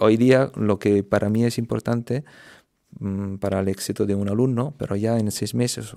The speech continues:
o a lo mejor no, pero en dos, tres años ya cambia. Entonces, claro, si yo soy rígido y, y, y sigo pensando a lo mejor en diez años que el bachillerato internacional, como te estoy diciendo ahora mismo, es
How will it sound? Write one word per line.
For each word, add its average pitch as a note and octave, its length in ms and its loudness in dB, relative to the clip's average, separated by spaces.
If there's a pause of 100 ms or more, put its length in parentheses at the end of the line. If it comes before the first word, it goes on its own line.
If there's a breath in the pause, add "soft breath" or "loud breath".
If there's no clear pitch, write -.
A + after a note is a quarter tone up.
o G#2 300 -4
a G#2+ 60 -2
lo G2+ 80 -2
mejor A2 300 0
no, C3 260 4
pero - 180 -2
en F#2+ 160 0
dos, A#2 220 2
tres A#2 240 0
años C3+ 220 -2
ya A#2 160 -2
cambia. A#2+ 380 -2 (640 soft breath)
Entonces, A2 400 -2
claro, A2 280 2
si - 200 -4
yo A2 440 4
soy A#2 300 4
rígido B2 540 2
y, - 80 -6
y, G2+ 520 0
y - 60 -8
sigo G#2+ 260 0
pensando G#2+ 460 0
a - 20 -2
lo G2+ 60 -4
mejor G#2 480 -2
en G2+ 260 0
diez A2+ 220 0
años A2 300 0
que - 80 -8
el G#2+ 60 -8
bachillerato G#2+ 420 0
internacional, G#2+ 420 -2
como G2 160 -6
te - 60 -8
estoy G#2+ 160 -4
diciendo G#2+ 300 0
ahora G#2+ 120 0
mismo, A2+ 340 -2
es - 120 -18